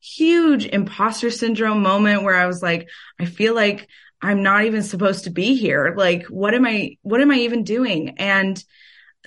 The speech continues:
through my connections that I started to make, because people are so important to me, relationships are so important to me, um, Kristen King actually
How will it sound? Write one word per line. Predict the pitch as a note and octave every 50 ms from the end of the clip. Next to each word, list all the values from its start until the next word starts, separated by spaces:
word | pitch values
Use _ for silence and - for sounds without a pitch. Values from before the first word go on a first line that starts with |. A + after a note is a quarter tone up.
| - _ -
through | A#3 A#3 C4 C4+ D4 D4+
my | D4+ D4 C4+
connections | C4 - G#3+ F#3+ F3+ F#3 G3 G#3 - - - F3+ E3+ E3 D#3+ -
that | D#3+
I | E3 E3
started | D#3+ E3 - F3+ F3+ F#3 G3+ B3 C4 B3+
to | - A#3
make, | G3 F3 E3 D#3+ D#3 - - -
because | - F3 F3 F#3 F3 E3+ F3
people | - - - B3+ B3+ B3+ B3 A#3+ A#3 A3 - -
are | F3 E3+ E3+ E3 E3 D#3+ - _ _ _ _ -
so | - - - G3+ G3 G3+
important | G3+ G3+ G#3 F#3 E3+ D3 D#3+ E3+
to | E3+ E3+
me, | E3+ D#3+ D3+
relationships | D3+ F3 F3 F3+ F#3 F#3 G#3+ G#3 G3+ - F#3 F3 E3+
are | D#3 D3
so | - - - F#3+ F#3 F#3+
important | G3 F#3+ F3+ - E3+ D#3+ - F3 E3+
to | - -
me, | E3+ E3 D#3+ D3+ - - - - - - - - _ _ -
um, | - G3 F#3+ F3+ F3 E3 E3 E3 - - -
Kristen | - - B3 B3 B3 - - C4 A#3 A3+
King | G#3+ - - C#4 C#4+ B3 G#3 F#3+ F#3+
actually | F#3 - F3 F3 F3 - - - E3+ E3+ E3 E3 F3 F3